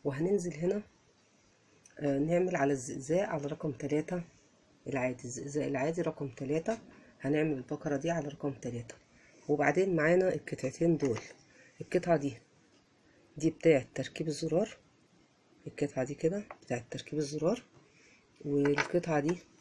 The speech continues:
اللي بنحطها على المكنة من تحت كده، هوريكم ازاي دلوقتي، وبعدين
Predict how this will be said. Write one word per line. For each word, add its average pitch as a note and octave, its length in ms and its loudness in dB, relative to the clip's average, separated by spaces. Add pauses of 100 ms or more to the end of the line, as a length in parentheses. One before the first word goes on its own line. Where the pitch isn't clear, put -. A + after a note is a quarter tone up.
(520)
اللي C3+ 140 2
بنحطها E3 720 -2 (320)
على C3+ 220 -2
المكنة E3 500 0 (200)
من C3 340 -2
تحت - 360 0
كده، F3 260 0
هوريكم C#3 380 0
ازاي D3 280 2
دلوقتي، D#3 500 0 (460)
وبعدين D3+ 580 4